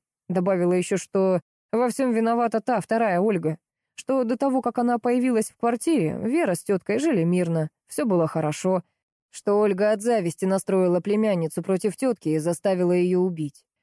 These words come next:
Но убивала Ольга, это точно. Что Вера на такое не способна.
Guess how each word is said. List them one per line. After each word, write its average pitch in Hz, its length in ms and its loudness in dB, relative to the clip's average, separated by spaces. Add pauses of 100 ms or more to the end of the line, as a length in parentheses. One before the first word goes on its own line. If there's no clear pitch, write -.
(160)
Но 180 440 2
убивала 190 500 0
Ольга, 180 500 -2 (120)
это 160 220 -2
точно. 175 480 -4 (440)
Что - 180 -4
Вера 214 220 2
на 196 120 0
такое 202 300 0
не 190 120 0
способна. 165 600 -4